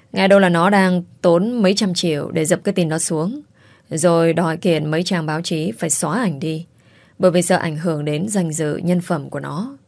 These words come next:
Tôi nghe chị Lệ nói xong không nhìn được cười. "Chị à,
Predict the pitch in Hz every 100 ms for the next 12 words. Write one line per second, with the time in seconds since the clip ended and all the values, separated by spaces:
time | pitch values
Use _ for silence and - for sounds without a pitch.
0 | _ _ _ _ _ _ _ _ _ _
1 | _ - 208 196 196 165 160 160 190 214
2 | 180 170 202 180 156 147 147 151 147 143
3 | - _ _ _ _ _ - - _ _
4 | _ - - - _ - 180 147 147